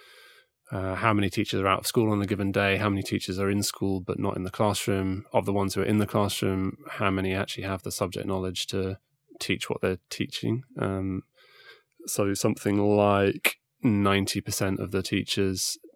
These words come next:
um, uh, in their, in their survey had kind of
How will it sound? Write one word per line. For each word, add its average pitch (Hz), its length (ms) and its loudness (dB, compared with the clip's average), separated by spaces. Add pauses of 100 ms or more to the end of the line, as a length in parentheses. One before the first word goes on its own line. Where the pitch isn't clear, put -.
um, 95 480 -4 (360)
uh, 110 320 -6
in 98 200 0
their, 95 400 -2
in 101 120 0
their 98 140 0
survey 98 520 0 (440)
had 98 320 2
kind 95 220 0
of 92 260 -2